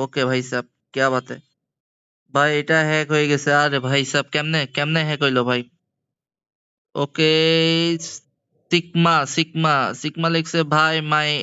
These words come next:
আইডি reaction।" ওকে, my আইডি reaction। ওকে গাইস, তোমাদের আইডি রিয়াকশন দিব। তার আগে সবাইকে বলতেছি যারা যারা সাবস্ক্রাইব করে নাই জলদি সাবস্ক্রাইব করে দাও, শেয়ার করে দাও এবং লাইক করে দাও, ঠিক আছে?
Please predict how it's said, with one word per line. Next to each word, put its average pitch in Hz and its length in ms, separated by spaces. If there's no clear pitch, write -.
আইডি 147 420
reaction।" 151 600
ওকে, 139 380
my 139 260
আইডি 135 320
reaction। 139 540
ওকে 147 220
গাইস, 160 240
তোমাদের 151 320
আইডি 147 240
রিয়াকশন 143 360
দিব। 151 140
তার 160 120
আগে 160 180
সবাইকে 165 300
বলতেছি 165 320
যারা 160 180
যারা 165 220
সাবস্ক্রাইব 165 420
করে 175 100
নাই 170 140
জলদি 160 280
সাবস্ক্রাইব 160 400
করে 170 140
দাও, 175 140
শেয়ার 170 260
করে 170 140
দাও 170 100
এবং 165 220
লাইক 147 220
করে 151 160
দাও, 127 140
ঠিক 156 220
আছে? 165 140